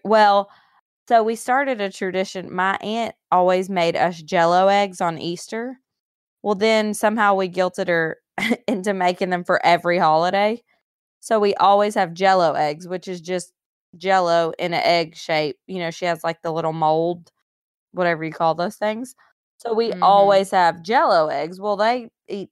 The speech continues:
Speaker 1: twenty-five thousand of those, <laughs> but they don't eat any real food on Thanksgiving.
Speaker 2: Mm-hmm.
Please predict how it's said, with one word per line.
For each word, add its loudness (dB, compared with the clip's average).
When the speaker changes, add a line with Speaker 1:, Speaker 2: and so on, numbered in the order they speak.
Speaker 1:
twenty-five -6
thousand -2
of -8
those, -4
<laughs> -20
but -2
they 4
don't 2
eat -4
any -4
real 0
food -8
on -8
Thanksgiving. -8
Speaker 2:
Mm-hmm. -14